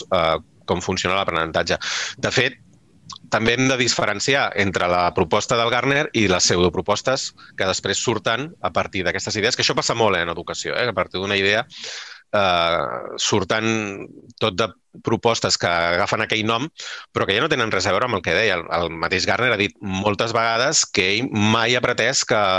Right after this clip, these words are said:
les seves idees s'apliquessin a l'educació, que eren més aviat un, un, un marc.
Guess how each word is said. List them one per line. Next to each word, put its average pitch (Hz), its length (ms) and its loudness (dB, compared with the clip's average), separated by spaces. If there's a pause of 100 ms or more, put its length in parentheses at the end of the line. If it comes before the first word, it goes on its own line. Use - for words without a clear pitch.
(140)
les 90 160 2
seves 101 240 2
idees 117 380 2 (200)
s'apliquessin 123 580 0
a 95 100 2
l'educació, 90 640 0 (580)
que 95 220 4
eren 98 180 2
més 104 160 2
aviat 101 400 0
un, 113 220 -4
un, 98 260 -8 (300)
un 110 180 0
marc. 110 400 -2